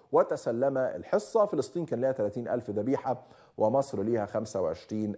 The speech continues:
ألف، آه، ذبيحة. جميل جدًا. هل القصة دي ليها علاقة بالفقر والغنى؟ ليها علاقة بالمنة والفضل؟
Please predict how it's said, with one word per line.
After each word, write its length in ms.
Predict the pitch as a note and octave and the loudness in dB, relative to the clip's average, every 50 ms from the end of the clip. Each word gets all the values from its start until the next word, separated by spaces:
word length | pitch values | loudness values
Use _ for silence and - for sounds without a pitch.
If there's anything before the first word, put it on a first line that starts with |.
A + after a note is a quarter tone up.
| - | -4
ألف، 380 | G#2 G2+ G#2+ A2 G#2 G2+ - - G2+ | -2 0 0 0 -2 -4 -8 -2 0
آه، 640 | G2 F#2+ F#2+ - - - - F2+ E2+ E2 E2 E2+ - - E2+ | 2 2 2 2 0 -4 -6 -4 -2 -2 -2 -2 -4 -4 -8
ذبيحة. 440 | D#2+ D#2 C2+ B1 - - - - - _ _ _ - | -6 -6 -6 -6 -8 -12 -14 -18 -20 _ _ _ 0
جميل 260 | A2 A#2 C3+ B2+ G2 | 2 4 4 4 2
جدًا. 260 | - - - - - - _ _ _ _ _ _ - - - - - - _ _ _ - | 0 -6 -10 -12 -18 -20 _ _ _ _ _ _ -20 -20 -20 -20 -20 -20 _ _ _ 6
هل 200 | D3+ F#3 C4+ C4 | 8 8 8 8
القصة 460 | A3 - - G3 F#3+ - - - B2 | 6 2 0 -2 -2 -2 -2 -4 -2
دي 140 | A#2 A2 F#2+ - _ _ _ _ _ _ _ _ _ _ _ _ _ _ _ _ _ _ _ _ _ _ _ - - | -2 -4 -8 -8 _ _ _ _ _ _ _ _ _ _ _ _ _ _ _ _ _ _ _ _ _ _ _ -2 4
ليها 280 | - E4+ A3 G3+ F#3+ | 6 6 6 6 2
علاقة 520 | D3+ A2 A#2 B2+ D3+ F3 F3 F3 - C#3 A#2+ | -2 -2 0 4 4 4 4 4 4 2 2
بالفقر 580 | A2 A2+ G#2+ G2 - - D#3+ - - B2+ A2 | 2 0 -4 -2 2 4 4 4 4 2 0
والغنى؟ 440 | G#2 G#2 G#2 G#2 G2+ B2 C#3 C#3+ B2+ - - - _ _ _ _ _ _ _ _ _ - | 0 0 0 0 4 4 4 4 2 -4 -6 -18 _ _ _ _ _ _ _ _ _ 0
ليها 300 | - - F#3+ G#3 F#3 E3+ | 4 6 6 8 6 6
علاقة 560 | D#3 A#2+ A2 A#2 B2 D3 E3 D#3+ - D3 B2+ | 4 2 2 2 2 2 2 2 2 0 0
بالمنة 640 | A2+ A2 A2 G#2+ G2+ A2 C3 D3+ D#3 C#3+ B2+ A2+ G2+ | 2 0 -2 -2 0 0 0 0 0 0 -2 -2 -2
والفضل؟ 600 | F#2+ F#2 F2+ F2+ - - C3+ C3 B2 G2 G2 F2 | -2 -4 -6 -4 -2 0 0 0 0 -4 -10 -12